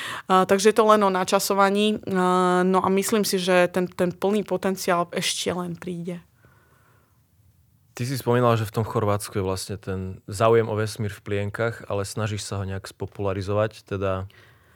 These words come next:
Speaker 2: čo sa snažíš tým deťom a hlavne devčatám vštepiť, že prečo je to vlastne zaujímavé a sexy?
Speaker 1: Ehm, no, ja som práve bola z tých, ktorá, ktoré,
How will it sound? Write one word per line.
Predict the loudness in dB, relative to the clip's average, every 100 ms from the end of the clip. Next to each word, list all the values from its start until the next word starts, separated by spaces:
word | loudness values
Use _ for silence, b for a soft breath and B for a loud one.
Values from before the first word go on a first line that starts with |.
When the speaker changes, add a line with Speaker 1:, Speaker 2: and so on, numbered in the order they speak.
| b -8
Speaker 2:
čo | -6
sa | -4
snažíš | -2 0 -2
tým | -2 0
deťom | 0 0 -2
a | 0
hlavne | 0 -2
devčatám | -4 -6 -6 -8
vštepiť, | -8 -6 -6 -4 -6
že | -6 -4 -4
prečo | -2 -4 -2 -4
je |
to | -4 -6
vlastne | -6 -8 -12 -12 -14 -18 _ -12
zaujímavé | -8 -6 -6 -6
a |
sexy? | -8 -12 -12 -14 -16 _ -4
Speaker 1:
Ehm, | 2 4 4 4 -2 b b -20 -20 -4 6
no, | 8
ja | 8 8
som | 6 4
práve | 8 8 8
bola | 6 6 6
z | 2
tých, | -4
ktorá, | -4 2 6 6 4
ktoré, | 0 2 4 4